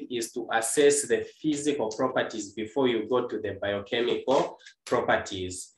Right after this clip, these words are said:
So on the physical properties, the first thing you'll start with is to mention the volume of urine. So you place the, um, uh, graduated jug with urine on a flat surface and say, uh, "The amount of urine is,"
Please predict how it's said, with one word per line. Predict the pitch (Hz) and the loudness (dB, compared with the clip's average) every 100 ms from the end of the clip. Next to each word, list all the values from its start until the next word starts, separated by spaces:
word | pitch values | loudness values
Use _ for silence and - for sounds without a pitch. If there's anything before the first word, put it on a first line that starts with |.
| _ - | _ -6
So | - 143 139 | 2 4 4
on | 139 | 4
the | 139 139 | 2 2
physical | 202 196 170 143 | 0 2 2 2
properties, | 170 165 160 156 135 127 | 2 2 0 0 -4 -2
the | 120 - 180 | -4 -2 0
first | 180 175 | 0 2
thing | 165 151 | 2 4
you'll | 131 123 | 4 2
start | - 147 147 | 2 2 2
with | 127 123 | -2 -2
is | 120 - | -4 -2
to | 127 | -2
mention | 117 127 151 151 156 139 127 | 2 4 4 4 4 4 4
the | 113 104 - | 2 -2 -2
volume | 127 131 135 117 | 0 2 2 0
of | 104 - 113 | -4 -6 -6
urine. | 117 113 107 95 - _ - - | -2 0 0 -2 -6 _ -20 -6
So | - 143 | 2 6
you | 131 131 - | 6 4 4
place | 160 190 196 - - - _ _ - | 4 6 4 2 0 -4 _ _ -16
the, | 110 113 123 120 120 | -8 2 4 4 4
um, | 127 131 - | 2 2 -2
uh, | |
graduated | 117 123 117 127 151 156 143 - | 0 0 2 2 2 2 0 -2
jug | 135 143 135 | -2 0 0
with | 120 113 110 110 | -2 -4 -6 -2
urine | 131 165 170 170 - | 2 6 6 6 4
on | 120 | 0
a | 117 - | -2 0
flat | 143 143 | 2 2
surface | - 139 - 156 147 | 2 0 0 -2 0
and | 110 113 110 | 0 0 -2
say, | - 139 127 131 - _ _ - | -2 0 2 0 -6 _ _ -2
uh, | 110 110 110 110 110 | 2 4 4 2 0
"The | 117 117 | 0 2
amount | 127 170 175 | 4 4 4
of | 143 127 147 | 0 -2 -2
urine | 156 160 160 156 - | -2 0 2 2 0
is," | 127 120 113 110 | -2 -2 -2 -4